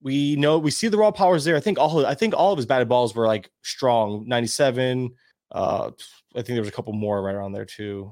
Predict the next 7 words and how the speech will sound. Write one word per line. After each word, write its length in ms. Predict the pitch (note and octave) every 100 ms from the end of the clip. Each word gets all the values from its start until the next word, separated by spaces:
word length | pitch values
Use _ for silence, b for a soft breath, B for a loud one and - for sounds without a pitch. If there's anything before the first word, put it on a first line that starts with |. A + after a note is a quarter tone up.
| -
Uh, 260 | G#2 G2+ G#2
ninety-nine. 800 | A#2 A2 A#2 A#2 A2+ A2 A2+ B2
Yeah. 200 | A#2 G#2
So 160 | A#2+
Masahiro 520 | B2 C3 C#3+ C#3 C3+
Tan-, 160 | - C3 C3
Masataka, 540 | C#3+ D3+ D3+ C#3+